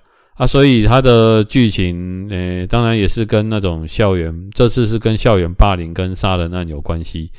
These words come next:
那我们当然就是扮演一个侦探，然后要去，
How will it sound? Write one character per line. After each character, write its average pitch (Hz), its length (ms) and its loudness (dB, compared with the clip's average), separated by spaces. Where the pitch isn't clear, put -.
那 127 140 4
我 104 60 2
们 87 120 -4
当 104 140 0
然 101 80 0
就 98 80 -2
是 98 100 -2
扮 95 200 0
演 80 100 -6
一 85 60 -6
个 87 120 -6
侦 87 220 -6
探， 87 240 0
然 78 100 -10
后 85 200 -8
要 87 180 -4
去， 85 480 -4